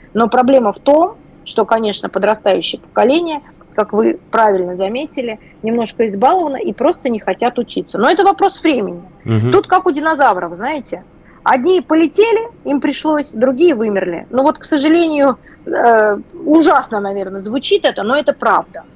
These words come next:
Speaker 1: То есть тот, кто адаптируется, тот, кто обучится, тот, кто научится в современных таких реалиях новым каким-то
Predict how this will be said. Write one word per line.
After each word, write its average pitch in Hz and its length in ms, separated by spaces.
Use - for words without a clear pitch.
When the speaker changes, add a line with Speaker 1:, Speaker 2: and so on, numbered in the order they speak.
Speaker 1:
То 233 80
есть 226 160
тот, 302 180
кто 208 200
адаптируется, 359 760
тот, - 260
кто - 300
обучится, 277 640
тот, - 260
кто - 160
научится 220 640
в 196 380
современных 233 800
таких 226 340
реалиях 233 560
новым 220 380
каким-то 196 640